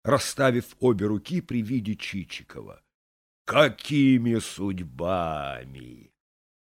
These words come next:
Чичиков узнал Ноздрёва, того самого, с которым он вместе обедал у прокурора и который с ним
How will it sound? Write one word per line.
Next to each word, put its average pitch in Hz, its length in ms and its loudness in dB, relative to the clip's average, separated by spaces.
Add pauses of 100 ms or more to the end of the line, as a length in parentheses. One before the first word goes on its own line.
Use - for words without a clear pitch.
(220)
Чичиков - 1160 -4 (120)
узнал 110 840 4
Ноздрёва, 78 1300 -4 (1040)
того 123 320 8
самого, 117 960 0 (480)
с - 120 -6
которым 123 400 4
он 120 120 2
вместе 131 640 -2
обедал 135 560 2
у 117 100 0
прокурора 110 1040 2 (400)
и 127 80 4
который 151 400 4
с - 160 -6
ним 143 360 -2